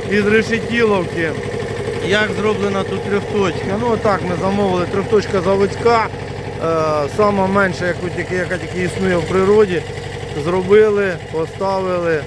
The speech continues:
примітивна, ну, але є. Ну, а це мені Саша зробив, щоб цепляти прицепа, і підчіплюємо до нього, е,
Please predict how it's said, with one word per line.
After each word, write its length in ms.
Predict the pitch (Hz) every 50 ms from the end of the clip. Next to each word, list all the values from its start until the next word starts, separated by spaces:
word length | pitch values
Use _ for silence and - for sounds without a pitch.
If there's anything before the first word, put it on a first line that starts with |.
| - - - - - - -
примітивна, 840 | 175 185 196 196 196 185 190 - 202 202 202 196 190 170 160 156
ну, 200 | 156 170 175 165 147
але 280 | 147 151 156 156 151 135 - - - - - - - 143
є. 180 | 151 151 143 165
Ну, 60 | 247 262 202
а 40 | 170
це 120 | - 180
мені 220 | 175 170 165 160
Саша 300 | 147 180 180 156 143 160
зробив, 320 | 147 151 160 160 165 165 143
щоб 120 | - 151 - -
цепляти 300 | 160 139 151 165 165 147 156 170
прицепа, 480 | 180 170 - 208 202 190 160 160 156
і 180 | 165 180 175 151 - - - - - - -
підчіплюємо 680 | - 185 175 - 226 214 185 196 190 196 196 190 185 180 180
до 80 | 185
нього, 400 | 190 190 190 185 170 170 165 156 - - - - - - - - - - - 151
е, 180 | 147 156 147